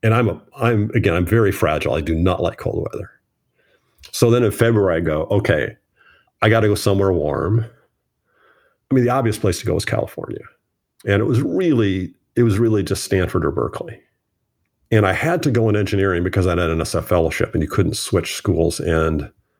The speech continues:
and disciplines. I don't know if that's true anymore, but it was true then. So I had to go in engineering. So I had to go talk to the engineers and get admitted, right?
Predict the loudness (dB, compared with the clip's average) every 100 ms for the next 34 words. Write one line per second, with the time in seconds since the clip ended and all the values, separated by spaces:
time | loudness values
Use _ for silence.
0 | _ _ _ _ _ -6 -2 -2 -2 -4
1 | 0 2 2 0 -2 -4 -2 0 0 0
2 | -2 0 0 -2 -6 -8 -4 -2 -2 -2
3 | -2 0 0 2 0 0 -2 -4 -6 -6
4 | -10 -12 _ _ -20 -20 _ -4 0 2
5 | 2 0 0 0 0 0 0 2 0 0
6 | -2 -2 0 0 0 0 0 -2 -8 -6
7 | -2 -2